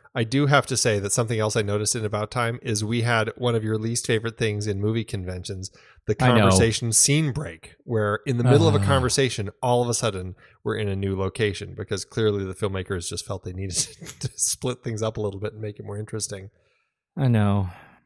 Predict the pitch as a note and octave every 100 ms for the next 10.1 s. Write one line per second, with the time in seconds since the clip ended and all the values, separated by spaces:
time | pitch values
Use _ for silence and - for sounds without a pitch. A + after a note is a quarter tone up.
0 | _ - G#2 G#2+ C3+ G3 B3 D#3 D#3+ E3+
1 | F3+ C#3 G3 D#3 C#3+ C3+ D#3+ D3 - D3
2 | C#3+ C#3 C#3+ A#2 G2+ G2 - - B2 B2
3 | B2 A2 F#2 F#2+ _ _ _ - E3 C3+
4 | D#3+ D#3+ D3 D3+ - E3 F3+ G3 F#3+ B2+
5 | G2+ F2+ A2 F#2 D2+ - _ _ _ _
6 | _ _ _ - F#3 D3 E3 _ _ _
7 | - A2 D3+ D3 B2+ F3 G#3 A3 F#3+ G3+
8 | A#3 A3 B3+ A3+ C3+ A#2 - - - B2+
9 | - - G#3 G3 F3+ F#3 - C#3 A#2 A#2+
10 | C#3